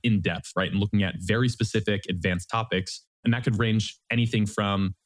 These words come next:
you know, how do you do leverage trading, or what's options trading in crypto?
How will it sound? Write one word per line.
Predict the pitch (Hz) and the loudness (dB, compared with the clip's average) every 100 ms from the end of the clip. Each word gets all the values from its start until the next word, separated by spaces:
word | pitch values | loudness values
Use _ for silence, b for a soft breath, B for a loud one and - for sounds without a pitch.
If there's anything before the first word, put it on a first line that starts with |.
| _ - | _ 0
you | |
know, | 98 | 0
how | 92 113 | 0 0
do | 113 | 2
you | 104 | 2
do | 104 104 104 98 - 98 | 4 4 4 0 -4 0
leverage | 113 135 117 92 | 0 2 0 -2
trading, | - 87 87 | -2 -2 0
or | 87 | 0
what's | 101 - | -2 -2
options | 120 - 104 | -4 -2 -4
trading | - 92 85 | -2 -2 -2
in | 85 | -4
crypto? | - 82 - | -6 -6 -6